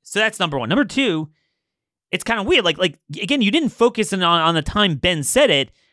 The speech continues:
but you're focused on it now? And then there's the eight hundred pound gorilla in the room, which is,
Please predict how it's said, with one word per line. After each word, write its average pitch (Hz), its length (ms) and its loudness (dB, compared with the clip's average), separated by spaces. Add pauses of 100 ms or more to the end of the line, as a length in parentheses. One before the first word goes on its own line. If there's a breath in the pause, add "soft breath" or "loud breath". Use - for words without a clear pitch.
(220)
but 202 80 4
you're 190 100 4
focused 247 480 -2
on 185 120 2
it 143 100 -4
now? 190 640 0 (640)
And 214 140 2
then 262 200 0 (600)
there's 156 200 -4
the 196 60 0
eight 208 80 0
hundred 165 200 -2
pound 160 220 -2
gorilla 214 340 2
in 151 80 -2
the 135 160 0
room, 135 240 -2
which 135 180 -6
is, 127 220 -6